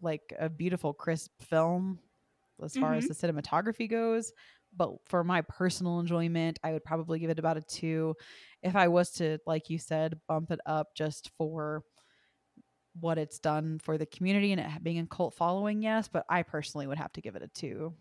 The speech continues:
Speaker 1: But
Speaker 2: Yeah.
Speaker 1: like I said, that's just kind of on my own personal enjoyment of the film.
Speaker 2: Uh, agreed. Like, I didn't particularly like it either. Yeah, it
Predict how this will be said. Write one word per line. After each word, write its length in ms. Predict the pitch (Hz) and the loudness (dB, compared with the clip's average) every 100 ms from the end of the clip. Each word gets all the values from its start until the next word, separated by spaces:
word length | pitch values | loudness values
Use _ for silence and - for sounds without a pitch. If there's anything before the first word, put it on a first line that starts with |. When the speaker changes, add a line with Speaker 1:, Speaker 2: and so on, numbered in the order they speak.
| _ _ _ - | _ _ _ -2
Speaker 1:
But 180 | 214 | -2
Speaker 2:
Yeah. 220 | 202 170 190 _ _ _ 196 190 | -2 -8 -10 _ _ _ -2 4
Speaker 1:
like 240 | 202 190 | 6 6
I 80 | 185 | 2
said, 280 | - 175 165 - | 0 -2 0 2
that's 240 | 196 - | 2 0
just 240 | - 180 | -4 -4
kind 200 | - 190 | -2 -2
of 100 | 175 | 0
on 180 | 160 160 | 0 0
my 180 | 160 160 | 0 -2
own 400 | 165 160 160 156 - - - _ _ _ | -2 -4 -4 -8 -10 -20 -20 _ _ _
personal 480 | - 165 147 156 139 | -2 0 0 -4 -4
enjoyment 460 | 156 135 160 160 | -4 -6 -6 -8
of 120 | 165 - | -8 -10
the 80 | |
film. 380 | - - - - - _ _ _ _ - | -14 -14 -14 -16 -20 _ _ _ _ -10
Speaker 2:
Uh, 180 | 233 214 - | -6 -6 -4
agreed. 560 | 220 214 - 175 180 - - | -4 -4 -6 -6 -6 -10 -10
Like, 180 | 180 | -8
I 140 | 170 180 | -8 -8
didn't 360 | 180 180 185 | -6 -8 -10
particularly 480 | - 185 185 - 175 | -10 -12 -12 -8 -6
like 200 | 156 165 | -6 -8
it 80 | - | -10
either. 320 | - - 214 - | -10 -8 -10 -10
Yeah, 120 | - | -12
it 100 | - | -10